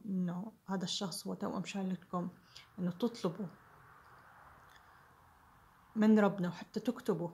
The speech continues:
بالإيميل، إنك ت-، زي تبعتوا رسالة لربنا، لله المثل الأعلى، إنه في ص-، يعني في صيغة معينة، يعني تكتبوها من عندكم إن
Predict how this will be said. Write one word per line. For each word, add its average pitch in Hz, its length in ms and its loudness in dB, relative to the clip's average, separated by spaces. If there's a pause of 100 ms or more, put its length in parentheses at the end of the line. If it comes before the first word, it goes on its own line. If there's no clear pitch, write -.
(120)
بالإيميل، 185 720 2 (220)
إنك 170 220 -4
ت-، 185 280 -4
زي 202 240 0 (160)
تبعتوا 180 480 -2
رسالة 190 440 -4
لربنا، 202 600 -6 (260)
لله 208 340 -4
المثل 202 360 -4
الأعلى، 196 600 -2 (800)
إنه 208 540 4 (1160)
في 196 180 -2
ص-، - 200 0
يعني - 920 -4
في - 200 -4
صيغة 180 420 2
معينة، 175 580 2
يعني 175 200 -6 (340)
تكتبوها 170 520 -4 (300)
من 202 220 -4
عندكم 214 500 -4
إن 196 260 0